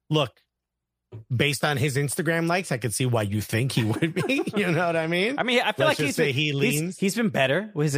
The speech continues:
Speaker 2: Instagram likes. There hasn't been any stories in the last, like, two years.
Speaker 1: And people are watching, too. People are
Speaker 2: <laughs>
Speaker 1: watching.
Speaker 2: What you like
Speaker 1: Jeff
Speaker 2: him?
Speaker 1: Cameron said, Jeff Cameron's like, "Yo, it's hot." Stop like, stop liking stuff.
Speaker 2: <laughs>
Speaker 1: Uh,
Speaker 2: Okay.
Speaker 1: Millhouse misses hella chances. Millhouse?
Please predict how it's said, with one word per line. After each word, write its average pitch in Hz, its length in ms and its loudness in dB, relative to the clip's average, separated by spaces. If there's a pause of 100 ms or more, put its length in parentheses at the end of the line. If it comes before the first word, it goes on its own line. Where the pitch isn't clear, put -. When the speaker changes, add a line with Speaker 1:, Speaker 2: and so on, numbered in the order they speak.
Speaker 2:
Instagram 123 260 0
likes. 135 200 0
There - 100 0
hasn't 147 200 0
been 143 100 0
any 135 160 2
stories 123 560 0
in 127 100 -2
the 123 80 0
last, 120 240 2
like, 110 120 -2
two - 140 -2
years. 104 380 -2 (540)
Speaker 1:
And 82 220 -2
people 82 240 0
are 71 60 -2
watching, 78 380 0
too. - 180 0 (240)
People 196 240 0
are - 220 -2
Speaker 2:
<laughs> - 40 -16
Speaker 1:
watching. 87 600 -2
Speaker 2:
What - 200 -8
you 226 60 0
like 120 180 2
Speaker 1:
Jeff 131 140 2
Speaker 2:
him? 101 60 -4
Speaker 1:
Cameron 127 300 0
said, 101 260 0 (180)
Jeff 110 140 -4
Cameron's 113 280 0
like, 82 140 -2
"Yo, 101 120 2
it's 85 80 -2
hot." 82 320 0 (460)
Stop 262 200 2
like, 120 300 -2
stop 135 220 -2
liking 120 260 -2
stuff. - 340 -6
Speaker 2:
<laughs> - 60 -8 (760)
Speaker 1:
Uh, 131 480 0
Speaker 2:
Okay. 120 80 -4
Speaker 1:
Millhouse 151 520 0
misses 131 380 -2
hella 127 320 0
chances. 117 560 -2
Millhouse? 104 840 -4